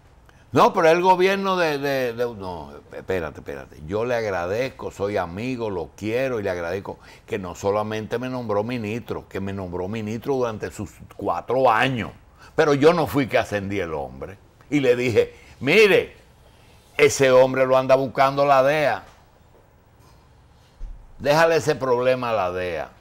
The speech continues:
Entonces, no fui yo. Se pueden asumir posiciones desde el poder que no sean sumisas. Tribunal Superior de Tierra,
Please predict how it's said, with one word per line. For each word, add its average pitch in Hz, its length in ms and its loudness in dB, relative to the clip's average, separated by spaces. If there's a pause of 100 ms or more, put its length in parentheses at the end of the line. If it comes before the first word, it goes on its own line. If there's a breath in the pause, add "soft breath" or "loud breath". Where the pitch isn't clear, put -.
(1400)
Entonces, 104 260 -10
no 117 240 -4
fui 110 420 -6
yo. 76 280 -10 (280 loud breath)
Se 131 300 2
pueden 151 680 4
asumir 120 880 -6
posiciones 117 1120 -2
desde 117 360 2
el 104 120 -6
poder 95 640 -4 (440 soft breath)
que 107 180 -2
no 110 260 -6
sean 110 480 -2
sumisas. 90 960 -10 (2000 soft breath)
Tribunal 143 640 0
Superior 131 640 0
de 113 160 0
Tierra, 92 640 -2